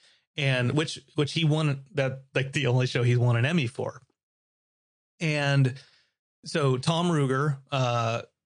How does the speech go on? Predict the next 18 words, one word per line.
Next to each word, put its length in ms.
who 580
I 60
th-, 280
I 40
think 160
he's 140
producer 520
of, 380
of, 340
uh, 300
Freakazoid, 640
he's 120
worked 180
on 80
Animaniacs, 680
Tiny 180
Toon 140
Adventures, 560